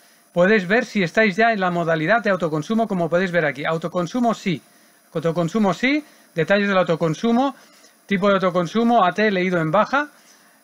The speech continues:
en baja tensión entiendo que es, tipo de esquema no sé lo que es, P M F y potencia de generación global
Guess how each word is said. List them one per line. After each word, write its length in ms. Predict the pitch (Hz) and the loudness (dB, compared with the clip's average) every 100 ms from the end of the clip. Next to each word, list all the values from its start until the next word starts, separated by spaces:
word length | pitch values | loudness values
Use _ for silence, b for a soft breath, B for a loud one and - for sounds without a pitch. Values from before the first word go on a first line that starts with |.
| 160 | -10
en 60 | |
baja 220 | 139 139 | -8 -4
tensión 360 | 139 139 - 180 | -4 -6 -4 -2
entiendo 300 | 156 160 151 | -2 -2 -2
que 120 | 202 | -2
es, 100 | 240 | -2
tipo 200 | 190 165 | -2 0
de 60 | 170 | 0
esquema 420 | - 190 202 202 | 0 -2 -2 -4
no 200 | 170 160 | -6 -8
sé 120 | - | -6
lo 120 | 143 | -6
que 140 | 139 208 | -4 -4
es, 120 | 233 | -4
P 380 | - 165 170 170 | -2 -2 -2 -4
M 240 | 156 180 | -4 -4
F 320 | 226 269 262 208 | -2 0 -2 -2
y 100 | 185 | -4
potencia 580 | 185 202 208 247 247 185 | -2 0 0 2 0 0
de 80 | |
generación 520 | 165 175 170 160 214 185 | -4 -2 -2 -2 -2 -2
global 340 | 185 226 277 | 0 0 0